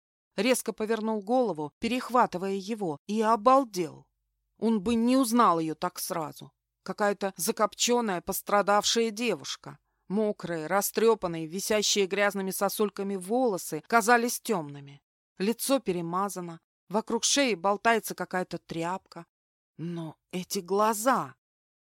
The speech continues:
Эти глаза он узнал бы из тысячной толпы.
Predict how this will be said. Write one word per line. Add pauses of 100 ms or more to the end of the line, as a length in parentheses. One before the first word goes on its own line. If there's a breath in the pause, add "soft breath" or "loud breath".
(400)
Эти
глаза
он
узнал
бы
из (100)
тысячной
толпы.